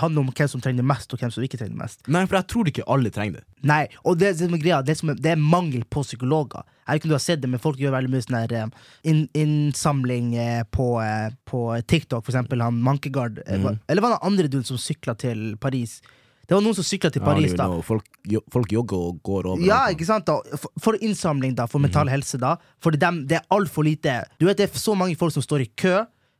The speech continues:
Speaker 1: eh, så det er så mange folk som står i kø for å, å få psykolog, så får de ikke det. Tenk folk som er sånn suicidal,
Speaker 2: Ja, ja,
Speaker 1: og,
Speaker 2: det
Speaker 1: og dem står i ventelista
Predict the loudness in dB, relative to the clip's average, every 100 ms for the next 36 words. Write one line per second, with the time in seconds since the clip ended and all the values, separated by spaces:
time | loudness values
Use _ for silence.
0 | _ -2 0 0 -2 -10 _ _ -12 0
1 | 2 2 2 0 0 -2 -2 0 0 0
2 | 0 0 0 -2 -2 -2 -2 -4 -2 -2
3 | -2 2 2 0 -2 -2 -2 -6 -10 -12
4 | -12 -10 0 0 2 -2 -2 0 0 -2
5 | -4 -2 0 0 0 0 0 -4 -4 0
6 | 2 4 2 2 2 4 4 2 0 0
7 | 2 2 2 0 2 0 0 0 0 0